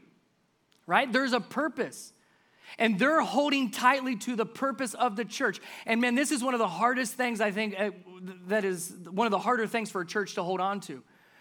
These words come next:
'Cause as a church, man, we do a lot. We do. We, we make sure people have food, and we help the homeless, and we, we care for widows and orphans. We do all these things. But at the end of the day, church, we have one purpose:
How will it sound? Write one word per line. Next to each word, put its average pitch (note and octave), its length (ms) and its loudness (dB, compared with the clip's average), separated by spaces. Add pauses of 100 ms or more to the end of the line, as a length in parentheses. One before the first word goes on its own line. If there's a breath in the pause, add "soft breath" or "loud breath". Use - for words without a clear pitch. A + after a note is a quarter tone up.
(160 soft breath)
'Cause A#3+ 140 2
as A3+ 160 6
a G3+ 60 0
church, C4+ 480 0 (500 loud breath)
man, C4 140 0
we B3+ 100 2
do C4+ 260 4
a B3+ 40 4
lot. E3 300 2
We B3+ 120 4
do. A3+ 220 2
We, G3+ 140 -2
we G#3 140 0
make A#3 200 2
sure A#3 120 -2
people C4 360 0
have B3+ 200 4
food, A#3+ 280 -2
and G#3+ 80 -2
we G#3+ 120 0
help B3 360 0
the A#3 100 -2
homeless, A#3+ 400 0
and G#3+ 140 -2
we, G#3 180 -2 (200 loud breath)
we A3+ 120 0
care C4 260 2
for A#3+ 160 0
widows A#3+ 440 2
and G#3 120 -6
orphans. A#3 400 0
We G#3+ 140 -2
do A3+ 340 0
all B3+ 220 4
these A3+ 220 -2
things. B3 300 -2 (340 loud breath)
But A#3 160 2
at A3+ 180 6
the G#3+ 220 -2
end C#4+ 300 4
of B3 260 2
the B3 80 0
day, A#3+ 260 4
church, C4 380 -2
we B3 160 4
have G#3+ 260 2
one G#3+ 440 2
purpose: - 720 -2